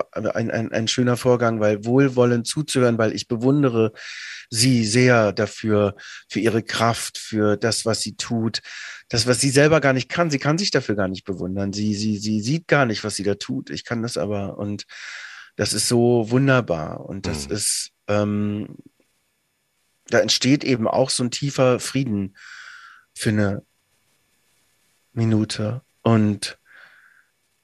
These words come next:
Speaker 1: das heißt aber, dass du eben diese, diesen Kampf, den ich eben aus mir selber auch heraus so kenne, jetzt, wo du gesagt hast, ich habe eine tödliche Diagnose, um Gottes Willen, das kannst du einem Hypochonder doch nicht so sagen, einfach hier am Mikrofon.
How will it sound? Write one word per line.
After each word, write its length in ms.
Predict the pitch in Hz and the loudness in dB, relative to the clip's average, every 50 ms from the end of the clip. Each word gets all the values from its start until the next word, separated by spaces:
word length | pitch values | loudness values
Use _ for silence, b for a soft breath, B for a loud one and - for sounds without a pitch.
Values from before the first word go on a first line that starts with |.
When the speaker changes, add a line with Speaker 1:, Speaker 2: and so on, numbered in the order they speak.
| _ _ _ - | _ _ _ -2
Speaker 1:
das 180 | 117 107 - - | 0 0 2 4
heißt 240 | 107 120 123 - - | 4 2 2 2 2
aber, 140 | 123 123 120 | 2 2 2
dass 180 | 123 117 - | 2 0 0
du 100 | - 117 | -2 -2
eben 300 | - 113 117 113 113 107 | -2 0 -2 -2 -2 -4
diese, 720 | 104 113 120 117 117 123 123 120 120 120 120 113 - - - _ _ _ _ _ _ _ _ _ _ _ _ _ _ _ _ _ _ _ _ | -2 -4 -4 0 2 4 4 6 6 4 4 2 0 -2 -10 _ _ _ _ _ _ _ _ _ _ _ _ _ _ _ _ _ _ _ _
diesen 360 | 110 113 113 120 113 113 113 104 | -4 -2 -2 -2 -2 -2 -2 -2
Kampf, 400 | - 104 101 117 147 - - - | 0 2 2 2 0 -2 -4 -2
den 180 | - 117 107 | 0 0 0
ich 160 | 95 110 - | 0 -4 -2
eben 180 | - 113 110 110 | -2 0 0 2
aus 160 | - 104 104 120 | 0 0 0 0
mir 120 | 113 101 | 0 0
selber 420 | 90 98 95 110 117 113 101 - | 2 4 2 4 4 4 4 4
auch 200 | - 107 117 - | 2 0 0 0
heraus 380 | 123 117 110 117 113 113 110 - | -2 0 2 4 2 2 2 2
so 180 | - 120 117 113 | 2 2 2 2
kenne, 560 | - - 117 117 131 139 143 139 139 160 - _ B B B B B B B B B B B B B B B B _ _ _ _ _ _ _ _ | 0 0 2 4 4 4 4 4 2 0 -4 _ B B B B B B B B B B B B B B B B _ _ _ _ _ _ _ _
jetzt, 280 | 113 123 131 - - 123 | 2 2 2 4 2 2
wo 60 | 127 | 4
du 160 | 117 123 120 | 4 4 4
gesagt 240 | 117 113 123 117 127 | 4 4 4 4 4
hast, 100 | 117 - | 2 4
ich 220 | - 147 143 - 170 | 4 2 4 4 4
habe 140 | 151 127 | 4 4
eine 100 | 123 123 | 2 0
tödliche 480 | 113 131 127 127 - 139 135 127 127 120 | 4 4 4 4 4 4 4 6 4 4
Diagnose, 560 | 113 120 123 123 117 117 120 120 135 139 156 | 6 6 6 6 6 6 6 6 6 6 6
um 160 | 143 135 135 | 4 4 4
Gottes 400 | 123 139 131 - - 131 117 - | 4 2 2 4 0 -2 0 4
Willen, 140 | 123 143 160 | 4 6 6
das 100 | 156 135 | 6 6
kannst 220 | - 135 127 - 127 | 4 2 2 4 4
du 40 | |
einem 100 | 131 127 | 4 6
Hypochonder 500 | 131 135 120 123 123 104 123 120 131 131 | 6 4 4 4 2 4 4 4 6 6
doch 100 | 123 120 | 6 4
nicht 180 | 117 113 104 95 | 4 2 0 0
so 120 | 101 104 | -2 -2
sagen, 580 | 98 85 80 - 98 98 117 170 294 285 160 131 | -2 0 0 0 2 4 4 4 4 4 4 4
einfach 360 | 117 117 117 107 - 117 - | 6 4 4 4 2 2 2
hier 220 | - - 120 117 107 | 4 4 6 6 6
am 100 | 110 113 | 4 2
Mikrofon. 600 | 117 110 - - 123 - - 127 117 113 113 | 0 0 0 -2 -2 2 4 4 6 6 4